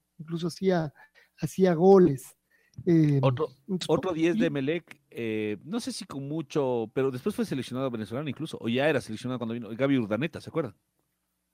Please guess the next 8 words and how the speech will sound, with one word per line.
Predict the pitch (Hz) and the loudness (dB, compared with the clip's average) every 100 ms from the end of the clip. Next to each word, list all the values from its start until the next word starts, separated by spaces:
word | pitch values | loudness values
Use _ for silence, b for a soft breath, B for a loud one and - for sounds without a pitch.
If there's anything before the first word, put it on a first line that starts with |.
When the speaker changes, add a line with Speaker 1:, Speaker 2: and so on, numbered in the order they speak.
| _ - - _ _ _ _ - | _ -18 -18 _ _ _ _ -20
Speaker 1:
Sí, | - 196 185 175 165 _ _ _ | -4 2 4 2 -4 _ _ _
pero | 208 226 | 2 4
acá | 226 254 | 6 6
de | 196 | 8
poco, | 233 196 220 196 151 143 _ _ _ _ _ _ | 6 6 8 8 6 -4 _ _ _ _ _ _
mm, | 240 202 | -14 -12
Speaker 2:
De | 147 | -12
poco | - | -4